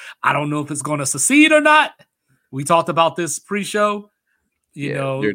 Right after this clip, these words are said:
Speaker 1: trying to look,
Speaker 2: tiebreakers
Speaker 1: trying to
Speaker 2: are
Speaker 1: look at the standings.
Speaker 2: ridiculous.
Speaker 1: The tiebreakers are ridiculous. They got,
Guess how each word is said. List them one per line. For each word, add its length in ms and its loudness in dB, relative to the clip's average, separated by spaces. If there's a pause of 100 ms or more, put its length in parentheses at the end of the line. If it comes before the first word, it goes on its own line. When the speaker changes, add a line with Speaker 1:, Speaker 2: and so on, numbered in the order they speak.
Speaker 1:
trying 300 0
to 60 -
look, 180 -8
Speaker 2:
tiebreakers 0 -
Speaker 1:
trying 160 -4
to 60 -2
Speaker 2:
are 0 -
Speaker 1:
look 160 -8
at 80 -10
the 200 -12
standings. 400 -8
Speaker 2:
ridiculous. 280 -20
Speaker 1:
The 60 -12
tiebreakers 680 -4
are 60 -10
ridiculous. 600 -10
They 120 -14
got, 260 -12